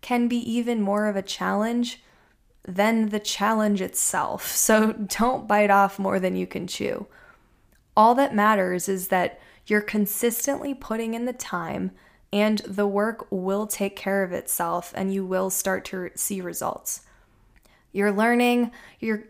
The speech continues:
gaining basic knowledge. It's not that complex,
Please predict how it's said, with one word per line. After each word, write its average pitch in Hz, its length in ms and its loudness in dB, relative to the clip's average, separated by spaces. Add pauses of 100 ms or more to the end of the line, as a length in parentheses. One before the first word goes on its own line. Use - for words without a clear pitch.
gaining 262 400 4
basic 240 540 0
knowledge. 185 540 0
It's - 240 -2
not 220 320 2
that 208 300 0
complex, 180 960 -6